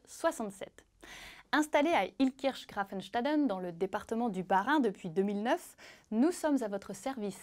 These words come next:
sept jours sur sept de huit heures à dix-sept heures pour le débouchage de vos canalisations. Spécialistes de tous les travaux de plomberie, nous pouvons intervenir pour l'entretien de vos conduites et canalisations. Nous réalisons des recherches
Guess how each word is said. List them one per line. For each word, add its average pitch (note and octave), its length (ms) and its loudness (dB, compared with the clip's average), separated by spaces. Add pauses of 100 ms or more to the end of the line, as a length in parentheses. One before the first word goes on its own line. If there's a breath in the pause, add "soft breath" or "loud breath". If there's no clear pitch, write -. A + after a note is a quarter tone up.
sept D4 160 4
jours F3 240 -8
sur F#3+ 180 -6
sept D4 320 -6
de F#3 160 -8
huit G3+ 340 0
heures F3 220 -2 (100)
à C4+ 120 2
dix-sept C#4 340 -2
heures C4 380 -2
pour F#4+ 180 2
le C4+ 160 2
débouchage A3 640 -2
de F#3 140 -4
vos G#3+ 240 -2 (100)
canalisations. G3 720 0 (840 loud breath)
Spécialistes E4+ 720 2
de G#3 120 -2
tous G3+ 160 -4
les C#4 160 2
travaux A3+ 320 -2
de F3+ 80 -2
plomberie, A#3+ 560 2 (220 loud breath)
nous C4 200 6
pouvons B3 400 -2
intervenir B3+ 720 0
pour G3+ 180 -2
l'entretien A#3+ 580 -2
de F#3 100 -4
vos E3+ 140 -6
conduites C4+ 520 2 (100)
et G3 80 -2
canalisations. A#3 880 0 (640 loud breath)
Nous G#3 220 2
réalisons G#3 520 2
des F#3 160 0
recherches G3 500 0